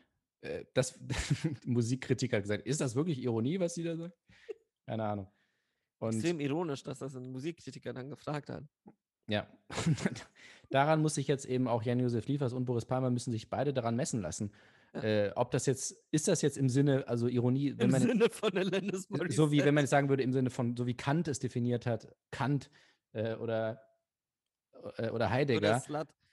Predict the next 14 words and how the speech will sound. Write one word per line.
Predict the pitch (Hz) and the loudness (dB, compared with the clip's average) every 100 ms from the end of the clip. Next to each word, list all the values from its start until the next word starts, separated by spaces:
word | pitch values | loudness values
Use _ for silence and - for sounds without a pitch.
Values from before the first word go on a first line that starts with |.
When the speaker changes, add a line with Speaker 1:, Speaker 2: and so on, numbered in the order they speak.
| _ | _
Speaker 1:
würde, | 120 131 135 | -4 -4 -2
<laughs> | - - - - - - 403 - - - | -2 -4 -8 -18 -20 -6 -4 -4 -6 0
würde | 135 | 2
das | 139 143 151 | 2 2 0
jetzt, | 139 - | -2 -4
äh, | 120 120 | -4 -4
äh, | - 120 | -4 -2
Morissette, | 123 123 123 147 139 | 0 2 0 -2 -2
würde | 127 120 | -2 -2
sie | 117 | -2
das | 117 - | -4 -4
absegnen | - 139 143 139 135 135 - | -6 -2 -2 0 -2 -2 -4
und | 110 | -4
sagen, | 110 107 | -2 -2